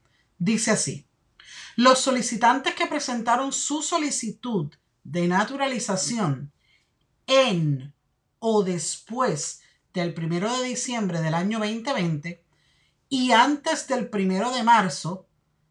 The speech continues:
del veinte veintiuno, probablemente ya han empezado a estudiar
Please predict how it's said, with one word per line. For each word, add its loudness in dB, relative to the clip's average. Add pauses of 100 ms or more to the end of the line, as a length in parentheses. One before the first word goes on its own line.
(100)
del -2
veinte -2
veintiuno, -2 (720)
probablemente 4
ya -4
han -6
empezado -6
a -6
estudiar -8